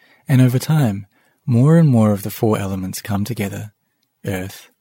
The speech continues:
fire, water, and air, growing and developing to form that one little drop into a human being. And straight away our consciousness attaches to this form.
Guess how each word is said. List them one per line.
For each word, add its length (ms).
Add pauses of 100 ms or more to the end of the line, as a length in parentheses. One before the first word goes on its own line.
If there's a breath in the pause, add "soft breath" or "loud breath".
(140)
fire, 540 (240)
water, 460 (160)
and 160
air, 320 (680 soft breath)
growing 420
and 80
developing 640 (240)
to 100
form 240
that 180
one 300
little 220
drop 400 (560)
into 180
a 60
human 340
being. 400 (1300 soft breath)
And 160
straight 360
away 460
our 100
consciousness 640
attaches 600
to 100
this 180
form. 400